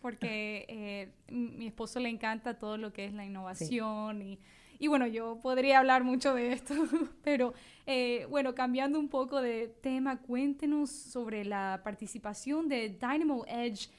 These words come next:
Speaker 1: en el Indianapolis Motor Speedway. Me di cuenta de
Speaker 2: Ujú.
Speaker 1: que la empresa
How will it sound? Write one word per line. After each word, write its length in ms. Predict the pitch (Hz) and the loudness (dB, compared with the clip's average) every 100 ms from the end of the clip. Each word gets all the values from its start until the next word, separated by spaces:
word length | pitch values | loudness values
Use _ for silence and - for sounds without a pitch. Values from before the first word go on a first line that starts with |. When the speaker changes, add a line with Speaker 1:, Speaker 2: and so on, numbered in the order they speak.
| - _ - | -20 _ -8
Speaker 1:
en 100 | 240 | -2
el 160 | 240 | 0
Indianapolis 800 | 240 269 269 247 233 240 247 247 220 | 2 2 4 4 2 0 -2 -4 -6
Motor 260 | 208 202 | -6 -6
Speedway. 500 | - - 247 214 247 | -8 -4 -4 0 0
Me 140 | 240 214 | 0 -2
di 180 | 233 | -6
cuenta 480 | 233 262 254 254 277 | -4 -2 0 0 0
de 60 | 233 | 0
Speaker 2:
Ujú. 80 | 247 | -2
Speaker 1:
que 80 | |
la 100 | 208 | -4
empresa 640 | 196 190 214 214 247 240 | -6 -4 -6 -2 -2 -2